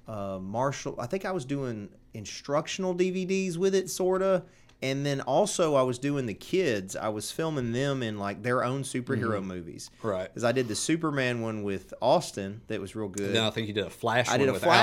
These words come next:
Speaker 2: Alex,
Speaker 1: one, but
Speaker 2: yeah.
Speaker 1: the problem was it kept crashing.
Speaker 2: Yeah.
Speaker 1: And it, I had so many cuts to make him look like he moved fast
Speaker 2: Yeah.
Speaker 1: that it wouldn't render.
Speaker 2: Yeah.
Speaker 1: And, uh, but yeah, yeah, so I remember, and then,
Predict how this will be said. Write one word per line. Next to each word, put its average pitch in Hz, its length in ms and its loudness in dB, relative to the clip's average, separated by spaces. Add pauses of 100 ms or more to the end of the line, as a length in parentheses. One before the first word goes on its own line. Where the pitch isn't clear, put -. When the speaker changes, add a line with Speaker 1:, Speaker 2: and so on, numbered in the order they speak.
Speaker 2:
Alex, - 100 0
Speaker 1:
one, 180 140 2
but 143 80 6
Speaker 2:
yeah. 110 60 4
Speaker 1:
the 135 80 2
problem 202 400 2
was 135 180 2
it 135 60 -4
kept 127 240 -2
crashing. 107 560 0
Speaker 2:
Yeah. 95 160 -2
Speaker 1:
And 104 180 0
it, - 180 0
I 127 80 4
had 160 200 2
so 180 120 4
many 160 160 0
cuts 165 440 4
to 117 80 -4
make 120 180 -2
him 123 80 -2
look 123 100 0
like 110 140 -2
he 110 80 -4
moved 120 240 -2
fast 139 380 2
Speaker 2:
Yeah. 95 180 0
Speaker 1:
that 113 140 0
it 110 100 -2
wouldn't 113 480 -2 (180)
render. 120 560 0 (100)
Speaker 2:
Yeah. 98 260 -6 (120)
Speaker 1:
And, 117 240 -2
uh, 104 240 -2
but 135 120 2
yeah, 185 160 12
yeah, 170 160 12
so 143 160 6
I 151 80 10
remember, 180 460 6
and 147 200 -2
then, 165 240 0